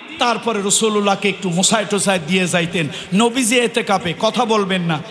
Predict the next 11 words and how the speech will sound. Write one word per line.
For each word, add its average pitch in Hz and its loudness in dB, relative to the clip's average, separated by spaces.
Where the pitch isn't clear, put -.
মসজিদের 233 2
বাহিরে 214 2
যাবেন 196 0
না। 170 0
রাসূলুল্লাহ 359 2
গোসলের 339 4
বা 240 2
শরীরটা 247 0
ঠান্ডা 254 0
করার 240 0
প্রয়োজন, 202 2